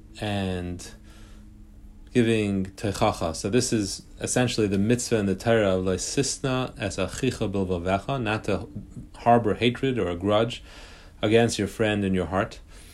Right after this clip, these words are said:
And in teichacha, how to deal with that, how to approach that. The Torah gives us very specific instructions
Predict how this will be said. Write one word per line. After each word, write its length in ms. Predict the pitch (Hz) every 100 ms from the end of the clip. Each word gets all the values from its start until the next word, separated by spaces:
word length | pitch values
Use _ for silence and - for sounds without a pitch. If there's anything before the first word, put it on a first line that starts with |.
| - -
And 200 | - 117
in 160 | 117 117
teichacha, 680 | 120 117 156 151 131 123 -
how 220 | 123 127
to 160 | -
deal 340 | 120 127 139 92
with 140 | 85
that, 300 | - 82 -
how 180 | - 117
to 80 | 107
approach 500 | 101 - 120 120 -
that. 220 | 85 85
The 100 | 101
Torah 280 | - 113 110
gives 220 | 113 104
us 380 | 107 95 - - - - - - - -
very 300 | 123 139 135
specific 560 | 120 - 120 117 123 120
instructions 960 | 117 - 131 - - 87 82 - -